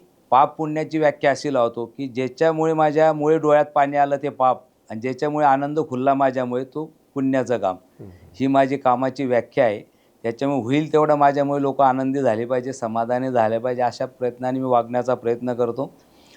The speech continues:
Speaker 1: आणि जनतेने राजू मामा काय हे फार जवळून पाहिलेलं आहे. दहा वर्षात,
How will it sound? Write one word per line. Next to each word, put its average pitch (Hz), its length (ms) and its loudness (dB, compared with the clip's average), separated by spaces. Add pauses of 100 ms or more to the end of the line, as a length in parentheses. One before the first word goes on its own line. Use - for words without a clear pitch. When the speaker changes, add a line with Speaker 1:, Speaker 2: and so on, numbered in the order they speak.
Speaker 1:
आणि 139 160 0
जनतेने 135 560 2
राजू 135 320 4
मामा 160 300 4
काय 131 280 2 (420)
हे 143 60 -4 (100)
फार 151 140 4
जवळून 147 360 2
पाहिलेलं 117 420 0
आहे. - 100 -20 (720)
दहा 123 220 4
वर्षात, 143 420 2